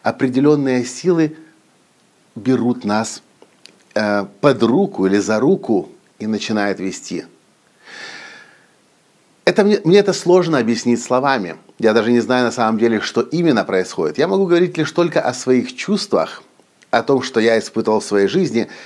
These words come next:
и о том, что испытывали мои друзья, которые так же, как и я, доверялись наставникам и на год, на два выбирали, или больше выбирали себе формально настав-, формально, в смысле, э, не просто говорили: «Я читаю его книжки, он мой наставник».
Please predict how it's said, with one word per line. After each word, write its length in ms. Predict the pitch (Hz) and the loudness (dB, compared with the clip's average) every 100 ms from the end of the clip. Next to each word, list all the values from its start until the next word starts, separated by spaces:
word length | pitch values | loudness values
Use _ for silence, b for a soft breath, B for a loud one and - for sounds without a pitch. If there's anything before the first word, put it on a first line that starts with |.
| B | B
и 60 | 143 | -2
о 60 | 147 | 0
том, 240 | 190 170 | 2 0
что 260 | - 170 - | -2 -4 -2
испытывали 680 | 139 - - 156 156 143 135 | -2 -4 -2 0 2 2 2
мои 240 | 131 131 | 2 0
друзья, 440 | 123 117 104 147 | 0 -2 0 -2
которые 360 | 156 131 139 120 | -2 -2 2 2
так 280 | 117 127 143 | 2 0 0
же, 100 | 147 | -4
как 240 | 147 - | -6 -2
и 40 | 120 | 2
я, 300 | 101 101 - B B B | 2 2 -2 B B B
доверялись 640 | 101 120 120 123 156 156 - | 0 2 4 4 4 0 -2
наставникам 760 | 107 - 95 95 107 127 131 B B B | -6 -2 -2 0 -2 -4 -6 B B B
и 100 | 139 | 2
на 160 | 123 95 | 2 0
год, 320 | 87 127 123 | 2 2 2
на 160 | 117 127 | -2 0
два 320 | 95 113 95 | 2 2 2
выбирали, 440 | 123 139 156 147 107 | 0 2 2 2 0
или 140 | 120 107 | 0 0
больше 340 | 110 156 - | 2 0 2
выбирали 520 | 127 123 131 156 151 B B B | 0 4 2 2 0 B B B
себе 420 | - 123 135 135 - _ - - | -4 0 2 0 -6 _ -14 0
формально 680 | 143 139 147 131 95 90 | 0 2 2 2 0 -2
настав-, 600 | 90 87 - 117 110 113 | -4 -4 0 0 0 -10
формально, 420 | - 95 123 131 90 | -4 -2 0 -2 -2
в 40 | |
смысле, 360 | 123 123 120 - B B B B B - | -4 -2 -2 -4 B B B B B -12
э, 260 | 95 92 87 | -8 -6 -2
не 80 | 127 | 0
просто 280 | 247 - | 0 2
говорили: 240 | 139 113 104 | 2 2 2
«Я 120 | 127 | 0
читаю 220 | 127 123 | 2 2
его 100 | 110 | 2
книжки, 300 | 104 117 - | 0 -2 0
он 100 | 113 | 0
мой 100 | 107 | 0
наставник». 480 | 110 - 117 85 85 | -2 0 0 0 -8